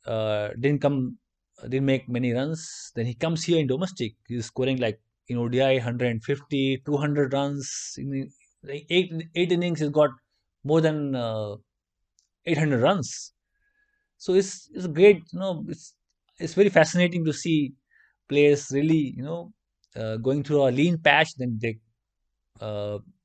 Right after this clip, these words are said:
they have the strength, mental strength and technique and talent to come across and find the form again. So, yeah, that's when we come in. That's when we come in saying to Rishabh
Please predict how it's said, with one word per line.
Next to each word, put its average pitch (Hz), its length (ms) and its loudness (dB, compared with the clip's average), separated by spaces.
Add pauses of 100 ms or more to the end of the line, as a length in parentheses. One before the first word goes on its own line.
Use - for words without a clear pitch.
(220)
they 113 140 -6
have 135 240 -2
the 127 240 2
strength, 151 420 -2
mental 135 380 0
strength 143 380 -4
and 123 160 -4
technique 143 420 -2
and 123 100 -4
talent 139 360 -2
to 135 80 -4
come 135 240 -4
across 131 400 -2
and 123 160 -6 (600)
find 139 200 0
the 139 60 -8
form 147 260 2
again. 127 400 0
So, 110 400 -8
yeah, 156 180 2 (640)
that's 165 180 2
when 196 140 4
we 185 120 2
come 165 220 6
in. 110 240 0
That's 117 160 -6
when 156 120 -2
we 143 100 -4
come 131 220 -2
in 127 260 -4
saying 123 460 -2
to 120 100 -6
Rishabh 117 360 -8